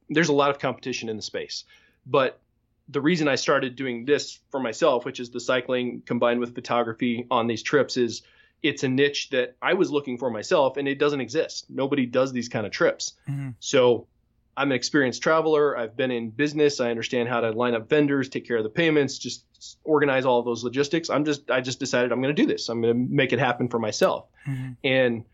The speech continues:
Speaker 1: that's how I got started in it. And then I realized, damn, this is expensive.
Speaker 2: Mm-hmm.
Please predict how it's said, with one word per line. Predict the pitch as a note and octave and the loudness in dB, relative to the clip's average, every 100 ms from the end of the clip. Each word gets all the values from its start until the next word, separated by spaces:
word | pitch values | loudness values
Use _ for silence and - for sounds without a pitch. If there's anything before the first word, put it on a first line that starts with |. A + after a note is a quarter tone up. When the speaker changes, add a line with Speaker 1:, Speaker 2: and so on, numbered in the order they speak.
| _ _ _ - | _ _ _ -4
Speaker 1:
that's | C#3 B2 | -2 0
how | B2+ A#2+ | 0 2
I | D#3+ | 2
got | C3+ - | -2 -2
started | C3+ A#2 A2 | -2 -2 -4
in | G#2+ | -6
it. | G#2 - | -6 -6
And | C#3 | -2
then | B2 | 0
I | A#2+ | 2
realized, | A#2 A#2 G#2 - _ - | 2 0 0 -4 _ -12
damn, | A2+ D#3+ | -4 0
this | A#2 - | 0 -2
is | A#2+ | -6
expensive. | F#2+ - A2+ F#3+ - - _ - | -6 -4 0 0 -2 -8 _ 0
Speaker 2:
Mm-hmm. | C#3+ B2+ G3+ | 0 4 2